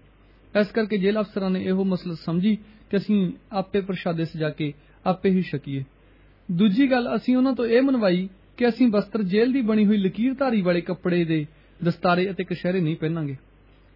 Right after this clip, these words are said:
ਉਹਨਾਂ ਸਾਊ ਅਫਸਰਾਂ ਨੇ ਇਹ ਸ਼ਰਤ ਵੀ ਮੰਨ ਲਈ। ਤੀਜੀ ਅਸੀਂ ਇਹ ਆਖੀ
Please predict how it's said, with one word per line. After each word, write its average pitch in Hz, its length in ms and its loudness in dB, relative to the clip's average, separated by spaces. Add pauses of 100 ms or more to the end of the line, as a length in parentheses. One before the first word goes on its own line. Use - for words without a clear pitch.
ਉਹਨਾਂ 254 180 4
ਸਾਊ 208 300 2
ਅਫਸਰਾਂ 196 260 -2
ਨੇ 190 120 0
ਇਹ 214 60 0
ਸ਼ਰਤ 208 280 -4
ਵੀ 190 100 -2
ਮੰਨ 175 160 -2
ਲਈ। 165 140 -4 (460)
ਤੀਜੀ 185 280 0
ਅਸੀਂ 196 300 0
ਇਹ 208 80 0
ਆਖੀ 220 320 -2